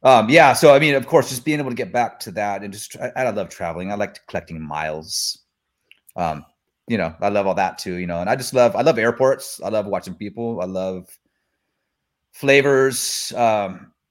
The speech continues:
I love being so smoked and wiped from just and burnt from, from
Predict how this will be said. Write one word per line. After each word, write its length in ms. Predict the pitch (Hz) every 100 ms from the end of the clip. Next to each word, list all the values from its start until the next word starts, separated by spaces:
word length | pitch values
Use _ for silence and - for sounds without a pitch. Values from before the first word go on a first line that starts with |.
| _ _ _ _ _ _ - - _ _ _ _ _ _ _ _ -
I 60 |
love 200 | 123 123
being 240 | 127 113 98
so 260 | - 127
smoked 680 | - - - 135 123 120 117
and 180 | 104 98
wiped 300 | 104 113 -
from 180 | - 95
just 180 | 101 104
and 180 | 85
burnt 280 | 101 117 120
from, 180 | 110 95
from 360 | - 98 95